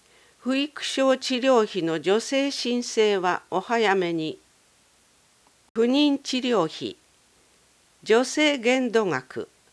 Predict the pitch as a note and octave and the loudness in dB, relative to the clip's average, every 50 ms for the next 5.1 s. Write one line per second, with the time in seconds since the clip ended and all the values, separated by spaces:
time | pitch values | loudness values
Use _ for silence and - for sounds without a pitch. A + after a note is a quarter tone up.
0 | _ _ _ _ _ _ _ _ _ _ _ _ - - D4+ D#4 D4 C4+ B3 - | _ _ _ _ _ _ _ _ _ _ _ _ -4 -2 2 2 2 2 0 0
1 | G3+ E3+ E3 - - - - - - G3+ G3+ - - A#3 A3 G3 F3 E3+ D#3+ E3 | -2 -2 -2 -2 -8 -16 -8 -4 -4 -4 -2 -4 -4 0 2 4 4 4 2 0
2 | - - F3+ E3+ D#3+ D#3 C#3+ - - - C3 C3 B2+ - _ _ _ _ _ _ | -2 -2 -2 0 0 -2 -4 -8 -10 -8 -6 -6 -6 -8 _ _ _ _ _ _
3 | _ _ - G#3 - - C4 C4 C4 B3+ B3 A#3+ A3 G3+ G#3 G3+ G3 G3+ - F3 | _ _ -8 -6 -4 -4 0 2 4 4 4 2 2 2 2 2 2 0 0 -4
4 | C#3+ C3+ C#3+ C#3+ C3 - F3+ G3+ A3+ A3+ A3+ G#3+ G3 F#3 F3+ E3+ E3+ E3 D3+ C#3 | -2 -2 -2 -6 -2 0 2 4 4 2 2 0 0 0 0 -2 -2 -2 -4 -4
5 | - | -6